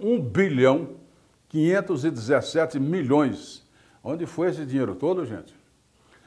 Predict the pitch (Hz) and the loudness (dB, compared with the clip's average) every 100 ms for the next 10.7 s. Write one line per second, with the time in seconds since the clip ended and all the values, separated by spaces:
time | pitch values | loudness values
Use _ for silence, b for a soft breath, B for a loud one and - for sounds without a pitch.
0 | b 143 208 208 240 247 247 254 175 185 | b -2 0 4 6 4 2 0 8 10
1 | 139 - 139 131 214 208 185 156 135 131 | 8 6 2 2 0 0 2 2 6 8
2 | 170 175 151 208 147 175 135 180 190 - | 8 6 2 -2 0 2 6 4 2 -4
3 | 185 131 185 190 156 156 175 143 151 117 | -6 -2 -2 -2 -4 -2 -2 -2 -4 -2
4 | 95 - - b b b b 135 143 165 | -2 -6 -18 b b b b -4 -2 0
5 | 175 175 160 170 160 156 156 160 120 98 | 0 0 0 6 6 4 0 0 0 0
6 | 90 160 147 139 131 110 123 110 90 85 | 0 4 6 4 0 -2 0 0 0 -6
7 | - 151 113 113 98 98 87 107 110 156 | 0 0 0 -4 0 0 0 -2 0 0
8 | 170 127 107 110 95 110 101 110 147 - | 0 -2 -2 -2 0 0 2 4 4 4
9 | 147 110 123 110 85 123 127 - 113 104 | 2 2 2 0 0 0 0 -2 -4 -2
10 | - 110 98 120 135 160 - | -4 -8 -4 0 0 0 -4